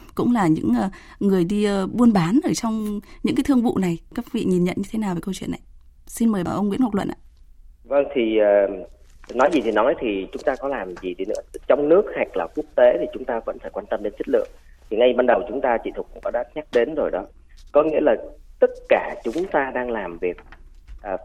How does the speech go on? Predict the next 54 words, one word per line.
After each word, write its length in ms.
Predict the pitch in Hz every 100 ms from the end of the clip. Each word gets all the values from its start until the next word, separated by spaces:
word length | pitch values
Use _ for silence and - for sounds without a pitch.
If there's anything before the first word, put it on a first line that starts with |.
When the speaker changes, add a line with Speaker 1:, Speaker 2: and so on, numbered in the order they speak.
| -
Speaker 2:
với 160 | 143 185
phải 140 | 92 -
một 60 | -
cái 60 | -
tiêu 100 | 139 107
chuẩn, 240 | 87 98
muốn 180 | 123 202
hàng 360 | - - - 90
hóa 180 | 95 117
ra 100 | 147
thị 80 | 120
trường 200 | - 85 -
tốt 140 | 156 -
nhất 120 | 214 - - -
hoặc, 140 | 98 - -
à, 200 | 98 90 -
xuất 100 | 185
khẩu 160 | - 85
đi 80 | 104
tốt 120 | 160
nhất, 120 | 185 190
chúng 140 | -
ta 120 | 139 117
đều 140 | 95 -
phải 80 | -
có 200 | 110 156
những 100 | 131
cái 60 | 151
tiêu 100 | 139
chuẩn. 140 | - - - - - - - -
À, 200 | 98 90
khi 100 | - -
xuất 100 | -
khẩu 120 | 98 -
có 100 | -
các 160 | - -
tiêu 100 | 170 -
chuẩn 140 | -
của 80 | 87
các 160 | - 156
nước, 160 | 170 - - -
còn 140 | 104 90
trong 160 | 120 127
nước 100 | 170 -
thì 60 | 104
chúng 120 | 120
ta 160 | 113 107
cũng 100 | 95
phải 140 | - -
đạt 100 | - -
những 80 | 113
cái 60 | 123
tiêu 80 | 127
chuẩn 160 | -